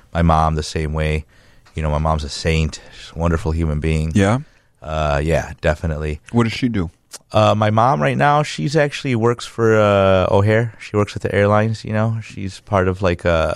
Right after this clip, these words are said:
Speaker 1: she's with American Airlines. So that's good for her. You know, she's been there for, like, man, I don't know, twenty odd years now.
Speaker 2: Um, sh-, your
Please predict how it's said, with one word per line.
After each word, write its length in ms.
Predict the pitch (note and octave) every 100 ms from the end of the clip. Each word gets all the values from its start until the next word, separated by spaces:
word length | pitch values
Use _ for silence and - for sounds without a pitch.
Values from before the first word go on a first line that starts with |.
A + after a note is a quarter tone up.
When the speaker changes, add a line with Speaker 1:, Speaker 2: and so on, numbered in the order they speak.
| - - -
Speaker 1:
she's 220 | F#2+ A2 G2+
with 100 | F#2+
American 420 | F2+ F#2+ G2 F#2
Airlines. 440 | F#2+ G2 G2 G2 - _ _ _ _ _ _
So 180 | - F#2+
that's 180 | G2 -
good 200 | F#2 E2+
for 120 | E2+
her. 180 | E2+ E2+
You 140 | E2+
know, 80 | E2
she's 180 | F#2 F2
been 120 | E2+
there 140 | E2+
for, 180 | - -
like, 200 | B1+ -
man, 300 | D#2 C#2 D2 D#2+
I 60 |
don't 100 | E2
know, 100 | D2+
twenty 380 | D2 - E2+ E2
odd 180 | E2 E2
years 320 | E2+ E2+ F2
now. 240 | F#2 F2+ - _ _ _ _ _ _ _ _ _ _ _ _ _ _ -
Speaker 2:
Um, 380 | A2 G2+ F2+ E2+ _ _ _ _ _ _ _ _ _ _ _ -
sh-, 140 | -
your 180 | B2 G#2